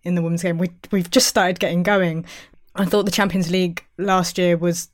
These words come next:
incredible and the knockout stages were amazing. And it's like, we're just starting to get into it a bit more. I think you're starting to see teams like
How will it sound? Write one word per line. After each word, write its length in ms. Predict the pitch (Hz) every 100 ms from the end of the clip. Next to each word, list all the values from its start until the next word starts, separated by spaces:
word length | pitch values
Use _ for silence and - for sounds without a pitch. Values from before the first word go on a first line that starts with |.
| -
incredible 640 | 185 208 190 170 156 151
and 340 | - 175 170 170
the 80 | 185
knockout 300 | 190 180 175
stages 340 | 180 170 170
were 120 | 175
amazing. 560 | 175 185 175 160 156 151 - - -
And 180 | - 180
it's 140 | 165
like, 380 | 185 175 170 - -
we're 100 | 202
just 360 | 170 240 - -
starting 420 | 226 214 190 175
to 100 | 175
get 160 | 190
into 320 | 185 202 185 170
it 40 |
a 40 |
bit 140 | 175 175
more. 180 | 175 170
I 60 |
think 180 | 175 180
you're 80 | 175
starting 300 | - 202 175
to 80 | 180
see 160 | 190
teams 300 | - 185 175
like 200 | 180 170